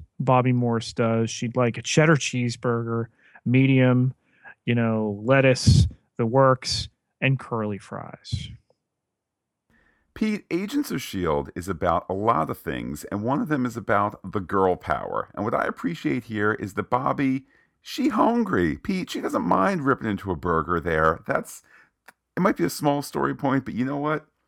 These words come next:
Speaker 2: Don't be afraid. Dig on into that burger. It's all good.
Speaker 1: What were they doing in Siberia, though, Matt? We flash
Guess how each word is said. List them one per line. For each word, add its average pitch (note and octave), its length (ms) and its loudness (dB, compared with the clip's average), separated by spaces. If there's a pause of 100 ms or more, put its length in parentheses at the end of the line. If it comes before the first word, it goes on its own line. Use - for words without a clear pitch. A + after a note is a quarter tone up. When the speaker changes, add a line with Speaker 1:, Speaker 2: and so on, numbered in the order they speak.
(440)
Speaker 2:
Don't F3+ 200 0
be F3 100 2
afraid. A#2+ 580 2
Dig D3 220 0
on D3 220 4
into B2+ 160 -6
that A2+ 220 2
burger. G2+ 500 2
It's F#2+ 180 -4 (140)
all G#2+ 340 0
good. C2 460 -6 (960)
Speaker 1:
What D3+ 280 2
were E3 280 6
they E3 180 6
doing D#3+ 460 4
in D#3 420 6
Siberia, D3+ 1120 4
though, D3 340 4
Matt? C3+ 560 0 (420)
We B2+ 560 2
flash C3 840 0